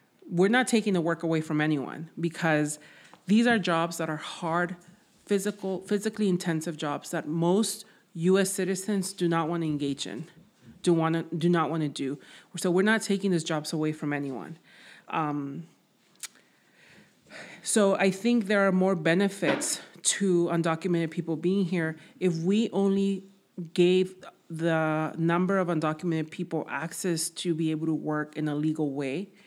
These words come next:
and be able to exercise their Social Security, the economy would boost even more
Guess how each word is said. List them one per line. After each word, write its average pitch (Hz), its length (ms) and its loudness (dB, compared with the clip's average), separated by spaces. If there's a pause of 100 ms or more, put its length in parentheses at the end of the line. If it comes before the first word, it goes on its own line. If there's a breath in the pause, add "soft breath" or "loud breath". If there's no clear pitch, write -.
(180 loud breath)
and 160 120 -2
be 160 140 0
able 156 160 0
to 156 160 0
exercise 160 540 -4
their 160 80 -4
Social 151 200 -6
Security, 160 600 -4 (340 loud breath)
the 196 100 2
economy 208 520 0
would 175 260 -2
boost 180 400 -2 (220)
even 156 260 0
more 143 380 -4